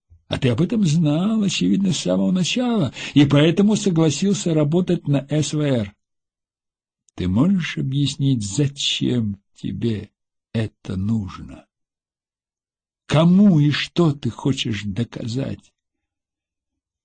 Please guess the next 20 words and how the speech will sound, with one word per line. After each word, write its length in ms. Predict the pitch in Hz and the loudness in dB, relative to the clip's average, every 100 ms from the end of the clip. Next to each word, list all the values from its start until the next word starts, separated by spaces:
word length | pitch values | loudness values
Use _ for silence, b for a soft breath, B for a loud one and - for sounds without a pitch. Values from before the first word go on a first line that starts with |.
| _ _ _ _ _ _ _ _ _ _ | _ _ _ _ _ _ _ _ _ _
Я 180 | - 101 | -8 -4
не 100 | 98 | -4
понимаю, 400 | 95 104 104 92 | -2 -2 -2 -4
почему 320 | 85 - 107 | -6 -6 -2
ты 80 | 101 | -2
так 220 | 101 98 | -2 -6
нервничаешь. 760 | 113 113 101 85 - 73 - _ _ _ _ _ _ | -2 -2 -2 -6 -10 -14 -16 _ _ _ _ _ _
"Ты 80 | 135 | -2
все 680 | 135 - 139 143 147 151 151 | -2 2 4 6 4 4 2
прекрасно 800 | 143 143 135 139 139 143 135 147 | 2 0 2 2 4 2 0 -2
понимаешь", — 1600 | 139 139 135 135 139 143 139 135 123 110 98 85 71 - - - _ _ _ | -2 2 2 2 2 2 2 2 0 0 -2 -4 -8 -10 -12 -12 _ _ _
зло 360 | 87 82 101 98 | -10 -4 -2 -4
сказал 380 | - 90 95 92 | -6 -6 -6 -4
Машков. 480 | 95 - - 73 _ _ _ _ - _ _ _ - | -6 -6 -10 -16 _ _ _ _ -20 _ _ _ 0
И 140 | 123 | 0
все 360 | 131 - 160 156 | 0 0 2 2
понимал 720 | 151 160 160 160 175 170 147 | 2 2 4 4 2 2 0
с 80 | |
самого 560 | - - - 170 165 170 | -4 -4 0 2 2 0
начала. 960 | 170 160 - 156 143 127 107 90 78 | 0 -2 -4 -2 0 0 -2 -4 -8